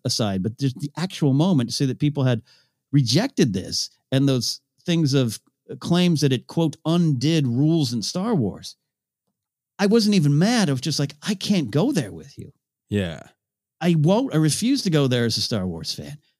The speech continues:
Speaker 1: because I, I can't not be moved by that, but what that meant. And, and I love going into the conversation about it also represents a leader needing to go down the sh-, down with the ship 'cause maybe she did make some bad mi-, decisions as a leader or some questionable ones. And I can have that conversation,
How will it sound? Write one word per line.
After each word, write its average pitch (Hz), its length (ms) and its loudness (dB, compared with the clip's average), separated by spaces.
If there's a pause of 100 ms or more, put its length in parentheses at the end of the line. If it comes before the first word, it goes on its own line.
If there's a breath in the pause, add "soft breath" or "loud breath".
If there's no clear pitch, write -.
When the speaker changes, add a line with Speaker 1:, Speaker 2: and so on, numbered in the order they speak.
(140)
Speaker 1:
because 151 240 0
I, 143 280 4
I 131 140 0
can't 160 480 0 (160)
not 139 360 -2
be 123 100 2
moved 147 360 2
by 82 180 -6
that, 78 260 -16
but 110 100 -4
what 127 280 -4
that 113 180 -4
meant. 117 420 0 (400 soft breath)
And, 113 560 0
and 117 140 -2
I 123 80 0
love 135 260 2
going 131 240 4
into 107 160 0
the 95 60 -6
conversation 107 560 -2
about 101 320 -4
it 107 80 -6
also 107 260 -4
represents 101 540 -4
a - 60 -10
leader 107 280 -4
needing 101 280 -4
to 95 60 -6
go 107 140 -4
down 104 420 -6
the 101 80 -10
sh-, - 100 -16 (120)
down 107 200 -6
with 98 100 -6
the 98 40 -8
ship 110 300 -6
'cause - 160 -14
maybe 131 240 0
she 156 160 -2
did 233 140 -4
make 196 160 -4
some 95 140 -6
bad 95 220 -4
mi-, 95 120 -6 (100)
decisions 104 460 -8
as 95 120 -8
a 104 40 -10
leader 98 180 -6
or 104 80 -4
some 120 160 -4
questionable 107 440 -6
ones. 107 200 -2
And 110 80 -4
I 151 80 -2
can 147 120 -4
have 196 220 0
that 135 140 -8
conversation, 110 640 -6